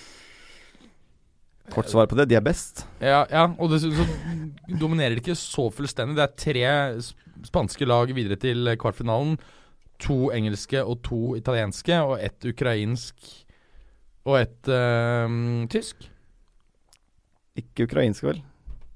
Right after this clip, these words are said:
Speaker 1: I
Speaker 2: Nei,
Speaker 1: kvarten?
Speaker 2: nei, selvfølgelig. Da
Speaker 1: Nei,
Speaker 2: ble det
Speaker 1: de
Speaker 2: litt mange,
Speaker 1: røk
Speaker 2: da ble det ni. Ja,
Speaker 1: Ja,
Speaker 2: eh, de
Speaker 1: men
Speaker 2: røk
Speaker 1: ja,
Speaker 2: ut.
Speaker 1: det er
Speaker 2: Ja,
Speaker 1: ganske
Speaker 2: eh,
Speaker 1: jevnt,
Speaker 2: tysk,
Speaker 1: eh,
Speaker 2: ja.
Speaker 1: fordelt, eh, i år.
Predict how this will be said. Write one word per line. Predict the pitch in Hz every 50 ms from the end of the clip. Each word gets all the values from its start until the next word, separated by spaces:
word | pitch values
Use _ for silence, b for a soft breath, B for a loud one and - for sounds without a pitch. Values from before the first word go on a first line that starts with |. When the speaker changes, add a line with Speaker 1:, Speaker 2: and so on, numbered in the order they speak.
| - -
Speaker 1:
I | - 135
Speaker 2:
Nei, | 127 131
Speaker 1:
kvarten? | 131 120 - 147 160 151
Speaker 2:
nei, | - 139 135 120 101 -
selvfølgelig. | - 143 131 123 120 123 127
Da | 127
Speaker 1:
Nei, | 135 147
Speaker 2:
ble | 139
det | 135 131
Speaker 1:
de | 135
Speaker 2:
litt | 139 135
mange, | 120 123
Speaker 1:
røk | 131 143
Speaker 2:
da | 135
ble | 131 135
det | 127 123 123
ni. | 120 143 160
Ja, | 123 135 151
Speaker 1:
Ja, | 147 143 156
Speaker 2:
eh, | 139 151 151 143
de | 147
Speaker 1:
men | 156 165 180
Speaker 2:
røk | 175 165
Speaker 1:
ja, | 156 180
Speaker 2:
ut. | 175 -
Speaker 1:
det | 165 165
er | 170 170
Speaker 2:
Ja, | 165
Speaker 1:
ganske | 170 160 151 156
Speaker 2:
eh, | 190 196
Speaker 1:
jevnt, | 160 139 135 180
Speaker 2:
tysk, | 180 151
Speaker 1:
eh, | 151 147 147 147 147
Speaker 2:
ja. | 170
Speaker 1:
fordelt, | 156 156 135 131 127 117 120 - - 131
eh, | 131 127 127 123 123 123 123 123 123 123 123
i | 123
år. | 117 131 139